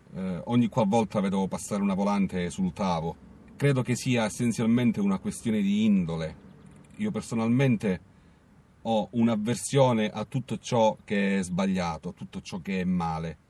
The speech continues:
Eh, sono nato con questa forma mentis.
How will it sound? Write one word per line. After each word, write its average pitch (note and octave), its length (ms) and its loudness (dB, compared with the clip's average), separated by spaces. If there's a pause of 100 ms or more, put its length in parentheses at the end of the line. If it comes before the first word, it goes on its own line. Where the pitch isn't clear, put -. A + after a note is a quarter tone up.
(760)
Eh, F2+ 320 -2
sono B2 320 2
nato B2+ 300 2
con G#2 140 -2
questa G#2+ 260 -4
forma G2+ 280 4
mentis. F2+ 680 0